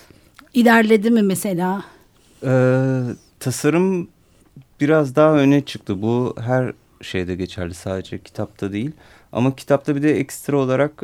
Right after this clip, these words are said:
Speaker 2: e-kitabın çıkmasıyla birlikte kitap, e, artık, e, daha, e, bir tasarım nesnesi, daha bir koleksiyon nesnesi, daha bir fetiş,
Speaker 1: Hı.
Speaker 2: e, bir obje haline dönüşmeye başladı.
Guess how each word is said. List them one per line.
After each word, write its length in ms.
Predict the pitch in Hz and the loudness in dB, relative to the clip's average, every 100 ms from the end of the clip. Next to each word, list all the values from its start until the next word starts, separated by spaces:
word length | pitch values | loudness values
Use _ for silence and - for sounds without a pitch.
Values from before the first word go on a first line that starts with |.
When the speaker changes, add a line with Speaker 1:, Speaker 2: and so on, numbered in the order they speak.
| - | -10
Speaker 2:
e-kitabın 540 | - 131 131 - 117 110 | -2 -2 -2 -4 -2 -2
çıkmasıyla 600 | - - 110 - 127 113 | -4 -8 -6 -4 -2 -2
birlikte 400 | 101 101 131 147 | -4 -4 -6 -6
kitap, 600 | - - 135 131 - - | -12 -2 -2 -2 -8 -6
e, 60 | 117 110 110 113 | -4 -2 -4 -2
artık, 540 | 117 120 - 127 - _ _ _ _ - | -2 -2 -4 -12 -16 _ _ _ _ -8
e, 40 | 117 | -4
daha, 460 | 120 107 120 120 113 - - _ _ - | -2 0 0 0 -4 -14 -20 _ _ -4
e, 300 | 113 110 107 | -2 0 -2
bir 100 | 107 | -4
tasarım 500 | - 113 110 113 110 | -8 -6 -2 0 0
nesnesi, 440 | 107 101 101 - 98 | -2 -4 -6 -6 -2
daha 200 | 113 104 | -2 -2
bir 60 | |
koleksiyon 760 | - 107 101 101 - 107 104 101 | -4 -4 -2 -6 -6 -6 -4 -6
nesnesi, 400 | 95 - - 98 | -8 -14 -8 -2
daha 200 | 110 104 | -2 -2
bir 80 | |
fetiş, 580 | 104 107 - 113 - - _ | -4 -6 -6 -10 -12 -16 _
Speaker 1:
Hı. 500 | 226 190 _ _ - | -20 -20 _ _ -6
Speaker 2:
e, 520 | 113 113 110 110 110 104 | 0 0 0 0 -2 -2
bir 120 | 104 | 0
obje 300 | 104 104 120 | -2 0 0
haline 460 | 113 95 90 87 87 _ _ _ _ - | 2 2 -2 -4 -10 _ _ _ _ -8
dönüşmeye 520 | 92 90 - 92 87 | -6 -6 -4 -4 -2
başladı. 560 | 90 87 - - 139 | -6 -8 -10 -8 -8